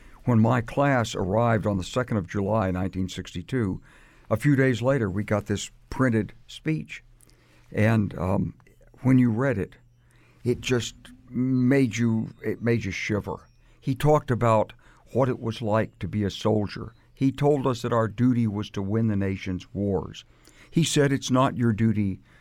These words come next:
to question the policies." Of course, he'd questioned them as a general. But he was talking to us as cadets, as junior officers. And it was just incredibly inspiring. Um,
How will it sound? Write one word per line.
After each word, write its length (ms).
to 240
question 420
the 100
policies." 800
Of 60
course, 240
he'd 200
questioned 400
them 200
as 180
a 20
general. 480
But 140
he 100
was 180
talking 360
to 100
us 280
as 140
cadets, 440
as 200
junior 400
officers. 460
And 320
it 140
was 240
just 360
incredibly 880
inspiring. 840
Um, 440